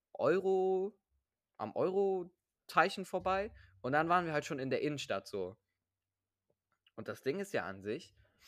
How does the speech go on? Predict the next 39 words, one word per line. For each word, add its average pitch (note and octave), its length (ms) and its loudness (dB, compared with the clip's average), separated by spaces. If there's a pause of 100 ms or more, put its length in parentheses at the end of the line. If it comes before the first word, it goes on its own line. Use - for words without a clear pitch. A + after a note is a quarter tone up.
(380)
ähm, A2+ 320 0 (300)
als C3 180 -4
ich D3 40 -4
halt C3 100 0
aus B2+ 100 0
dem, A#2 240 -4
also A2+ 260 -2
im G2+ 220 -10 (160)
Bahnhof A#2+ 320 -2
war's G#2 220 -4
halt F#2+ 180 -6
mega G2 240 -6
voll. G#2+ 260 -4
Ich - 140 -8
war G2 80 2
da G2+ 80 0
ja F#2+ 140 -2
auch F#2+ 80 -6
vorher F#2+ 260 -4
auch G2 100 -4
noch G2 120 -10
nie G#2 160 -8
im G2+ 100 -8
Bahnhof. A2+ 460 -8 (800)
Das - 180 -8
heißt, A#2+ 260 2
es G#2+ 140 -10
war A2 160 2
schon A2+ 200 -4
ein G#2+ 60 -6
bisschen F#2+ 300 -10
schwer, G2+ 260 -4
sich F#2+ 180 -12
da F#2+ 140 -4
so F#2+ 280 -8
z-, - 420 -20
zurechtzufinden, G#2 720 -12
zu - 160 -14
orientieren. A2+ 640 -8